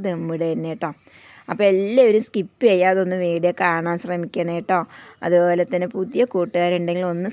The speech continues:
സബ്സ്ക്രൈബ് ചെയ്ത് സപ്പോർട്ട് ചെയ്യണേ. അപ്പോൾ ഇങ്ങോട്ട് സപ്പോർട്ട് ചെയ്തതിന് തീർച്ച-, തീർച്ചയായും ഞാൻ തിരിച്ച് അങ്ങോട്ടും വന്ന് സപ്പോർട്ട് ചെയ്യുന്നതാണ് കേട്ടോ. അപ്പോൾ എല്ലാവരും ഇതുപോലെ പച്ചരിയൊക്കെ ഉണ്ടെങ്കിൽ ഒന്ന് വെച്ച് നോക്കൂ കേട്ടോ. നല്ല ടേസ്റ്റാണ്.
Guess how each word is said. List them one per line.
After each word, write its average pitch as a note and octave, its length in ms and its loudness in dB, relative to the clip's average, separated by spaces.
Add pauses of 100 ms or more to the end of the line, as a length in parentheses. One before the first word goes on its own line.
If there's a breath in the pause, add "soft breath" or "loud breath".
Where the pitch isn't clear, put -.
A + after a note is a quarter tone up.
സബ്സ്ക്രൈബ് F3 500 -2
ചെയ്ത് F3+ 160 -2 (100)
സപ്പോർട്ട് F3 400 -2
ചെയ്യണേ. F3 320 -2
അപ്പോൾ F3 200 -4
ഇങ്ങോട്ട് F3+ 360 -6
സപ്പോർട്ട് F3 380 -2
ചെയ്തതിന് F#3 440 0
തീർച്ച-, G3 600 -2
തീർച്ചയായും F#3+ 500 -4
ഞാൻ F#3 260 -6
തിരിച്ച് G3 280 -4
അങ്ങോട്ടും E3+ 440 -4
വന്ന് F3 220 -4
സപ്പോർട്ട് F3 400 -4
ചെയ്യുന്നതാണ് E3 540 -4
കേട്ടോ. F3 200 -2 (1200 loud breath)
അപ്പോൾ G#3 280 -2 (360 loud breath)
എല്ലാവരും G3+ 400 2
ഇതുപോലെ F#3+ 420 4
പച്ചരിയൊക്കെ F#3+ 580 -2
ഉണ്ടെങ്കിൽ F#3 340 -4
ഒന്ന് F#3 240 -4
വെച്ച് F3+ 320 -4
നോക്കൂ E3+ 280 -6
കേട്ടോ. F3 200 -4
നല്ല F3+ 300 -2
ടേസ്റ്റാണ്. F3 640 -4